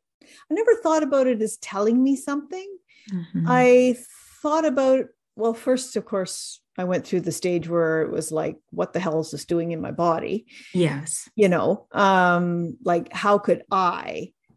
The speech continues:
Speaker 1: my healthy self, you know, have this major health crisis? Um, I really think that it humbled me a lot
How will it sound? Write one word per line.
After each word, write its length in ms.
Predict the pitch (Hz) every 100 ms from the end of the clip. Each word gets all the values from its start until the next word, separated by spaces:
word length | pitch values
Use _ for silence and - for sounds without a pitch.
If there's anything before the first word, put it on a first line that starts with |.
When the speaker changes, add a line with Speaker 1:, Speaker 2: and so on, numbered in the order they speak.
| _ _ _
Speaker 1:
my 260 | 196 180 170
healthy 680 | 160 180 175 175 165 160 _ _ _
self, 520 | - 175 - 185 - _ - - _ _ -
you 120 | 180
know, 300 | 165 170 170
have 280 | - 196 175
this 200 | 165 156
major 280 | 175 170 165
health 240 | 160 160
crisis? 400 | - 156 196 226 - - - - _ _
Um, 760 | - 190 185 180 180 175 170 170 _ _ _ _ _ _ _ _ -
I 80 | 202
really 320 | 202 233 254
think 380 | 254 233 233 -
that 280 | 185 180 - _ _ _ _
it 200 | - 208
humbled 460 | - 196 196 226 202
me 400 | 196 180 233 262 -
a 80 | 180
lot 460 | 170 160 156 202